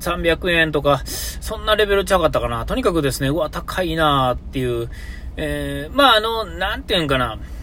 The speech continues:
百グラムで千円ぐらい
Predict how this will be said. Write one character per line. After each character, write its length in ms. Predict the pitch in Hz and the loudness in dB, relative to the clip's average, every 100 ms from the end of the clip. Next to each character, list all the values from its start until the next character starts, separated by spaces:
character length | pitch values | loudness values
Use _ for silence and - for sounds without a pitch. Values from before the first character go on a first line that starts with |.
| - - | -10 -10
百 400 | - 214 - 285 | 2 2 4 2
グ 180 | 269 330 | 4 6
ラ 160 | 403 339 | 6 6
ム 200 | 202 160 | 2 2
で 340 | 135 123 110 - - - - - - 160 | 4 4 2 -6 -10 -10 -8 -10 -10 -6
千 400 | 156 214 233 233 | 2 4 4 0
円 260 | 233 233 233 | 0 0 2
ぐ 80 | |
ら 160 | 262 214 | 6 8
い 360 | 151 131 120 | 6 0 -6